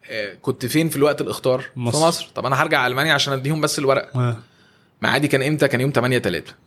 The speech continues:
Speaker 2: آه.
Speaker 1: بعت لهم: "يا جماعة"، قلت لهم: "أنا مش جاي تمانية تلاتة، أنا جاي كذا، فهأجل الميعاد، لو سمحتوا أجلوني." وأنا إقامتي لسه بقى شغالة.
Speaker 2: مم.
Speaker 1: المهم، آه،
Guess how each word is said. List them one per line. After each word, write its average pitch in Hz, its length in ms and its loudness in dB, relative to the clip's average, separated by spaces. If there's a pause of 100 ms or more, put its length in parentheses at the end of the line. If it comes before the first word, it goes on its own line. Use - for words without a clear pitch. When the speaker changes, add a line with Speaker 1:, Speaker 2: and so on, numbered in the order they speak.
(100)
Speaker 2:
آه. 113 260 -16
Speaker 1:
بعت 113 260 2
لهم: 147 120 4
"يا 131 60 4
جماعة"، 131 160 4
قلت 120 160 0
لهم: 143 340 0
"أنا 120 140 -4
مش 110 100 -2
جاي 123 120 4
تمانية 120 260 2
تلاتة، 113 340 2
أنا - 160 -2
جاي 120 160 4
كذا، 143 240 2
فهأجل 107 420 -2
الميعاد، 98 400 -2
لو - 60 0
سمحتوا - 320 -2
أجلوني." 90 340 -8
وأنا 160 160 4
إقامتي 175 300 0
لسه 175 260 -2
بقى - 160 -6
شغالة. - 340 -8 (200)
Speaker 2:
مم. 123 240 -4 (640)
Speaker 1:
المهم، 175 380 2 (400)
آه، - 500 -10